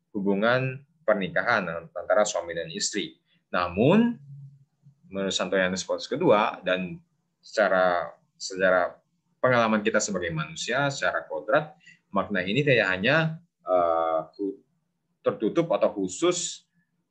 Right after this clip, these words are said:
secara eksklusif, eh, mengacu kepada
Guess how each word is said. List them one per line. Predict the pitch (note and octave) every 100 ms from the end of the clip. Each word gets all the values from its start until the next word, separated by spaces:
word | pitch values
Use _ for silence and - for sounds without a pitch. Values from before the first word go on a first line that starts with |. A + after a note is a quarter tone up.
| _
secara | - A#2+ A2+ G#2+
eksklusif, | - - A#2 F#2 - D#3+ D#3+ - _ _ _ _ _
eh, | F2+ F2 E2 D#2+ D2+ -
mengacu | A2 G2 F2+ C#3
kepada | A2+ F#2 A2 A#2+ B2+ B2+